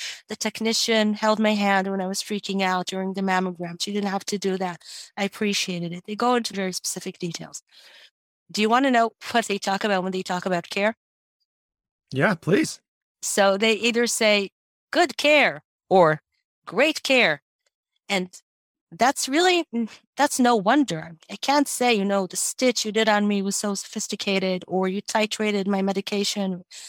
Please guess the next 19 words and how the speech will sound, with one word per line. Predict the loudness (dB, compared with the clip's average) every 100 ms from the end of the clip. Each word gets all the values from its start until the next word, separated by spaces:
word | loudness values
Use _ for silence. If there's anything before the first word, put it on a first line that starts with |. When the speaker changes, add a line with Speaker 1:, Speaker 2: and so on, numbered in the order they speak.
| -10 -4
Speaker 1:
I, | -2
I | 0
have | 2
no | 2
idea. | 2 0 -4 -8 _ _ _ _ _ _ _ 0
I |
don't | 2 2 2
know, | 0 0 _ _ _ _ 0
right? | 0 0
Or |
you | -4
used | -4 -6 -6 0
just | 0 0
the, | -6 -4
the | 0
right | 4 4
amount | 2 2 2
of | 0
anesthesia. | -2 -4 -8 -8 -8